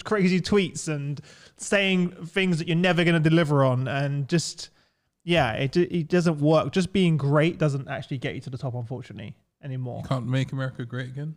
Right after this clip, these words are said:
Speaker 1: Can't make, I don't know. Clear, uh, we'll hope so. We'll hope so.
Speaker 2: <laughs>
Speaker 1: Yeah. Um,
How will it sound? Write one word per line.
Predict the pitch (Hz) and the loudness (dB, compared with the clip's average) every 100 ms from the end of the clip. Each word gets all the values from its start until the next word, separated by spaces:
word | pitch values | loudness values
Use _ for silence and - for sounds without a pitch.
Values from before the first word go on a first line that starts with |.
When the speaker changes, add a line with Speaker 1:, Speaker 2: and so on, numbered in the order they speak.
| 143 | -4
Speaker 1:
Can't | 165 151 | -2 0
make, | 143 - | -2 -2
I | 143 | -2
don't | 135 | 0
know. | 135 117 - | 0 -2 -4
Clear, | - 139 | -2 0
uh, | 131 117 | 0 0
we'll | 131 123 | -2 2
hope | 156 - | 0 0
so. | 104 - - | -6 -8 -10
We'll | 165 - | 0 2
hope | 320 | 2
so. | - - | 0 -2
Speaker 2:
<laughs> | - 214 - 226 180 269 - - 233 - 226 170 - - - _ - 156 - _ _ - 151 | 0 0 0 -4 -4 -6 -16 -4 -4 -2 -6 -6 -10 -12 -12 _ -10 -10 -12 _ _ -12 -8
Speaker 1:
Yeah. | 143 120 - _ _ _ _ _ - - | -6 -8 -10 _ _ _ _ _ -20 0
Um, | 180 175 | 2 2